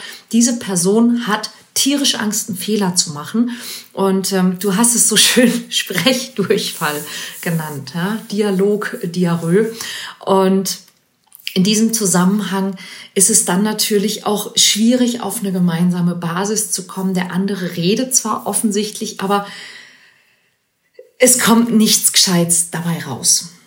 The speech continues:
So, was tun? Ja, also in dem Fall scheint es ja so, als ob er wirklich auch ein grundsätzliches Interesse hätte, aber er einfach wahnsinnig, wahnsinnig nervös ist.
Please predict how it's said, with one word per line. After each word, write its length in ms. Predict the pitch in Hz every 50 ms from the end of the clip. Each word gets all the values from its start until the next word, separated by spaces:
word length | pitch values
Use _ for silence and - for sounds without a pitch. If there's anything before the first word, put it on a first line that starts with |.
| - -
So, 420 | 175 180 - 180 156 135 123 - - _ _ _ - _ _ _
was 540 | - 180 190 196 208 202 - - - - - _
tun? 400 | - - - 190 190 175 151 131 - - _ -
Ja, 300 | 170 196 220 262 247 -
also 380 | - 185 175 180 180 180 180 - - -
in 100 | 190 180
dem 240 | 180 196 214 233 240
Fall 440 | 240 233 208 202 202 208 202 - -
scheint 640 | - - - 180 180 180 196 233 254 247 240 -
es 320 | - 202 208 202 - -
ja 240 | - 190 180 180 180
so, 300 | 180 180 175 180 180 175
als 320 | 180 175 170 165 - - -
ob 300 | - 185 196 190 - - - _ _ _
er 400 | - - 170 165 170 175 170 175 - -
wirklich 520 | 170 160 156 160 - - 190 175 - - - 151
auch 300 | 160 160 160 - - _ _ _
ein 80 | 170 165
grundsätzliches 960 | - - 190 196 202 196 - 175 165 165 - - - 190 175 - 180 175 - -
Interesse 680 | - 175 165 170 175 170 156 151 139 - - 160 156 - _ _
hätte, 460 | _ - - 156 170 - - 254 294 294 - - - - - - - - - -
aber 320 | - 170 185 214 - -
er 180 | - 185 - -
einfach 440 | - 180 175 - - - - -
wahnsinnig, 580 | - 139 147 165 170 170 170 165 165 165 - -
wahnsinnig 560 | - - 147 - - - 165 165 - - -
nervös 440 | 175 165 170 180 160 - 180 - -
ist. 320 | - - - - - -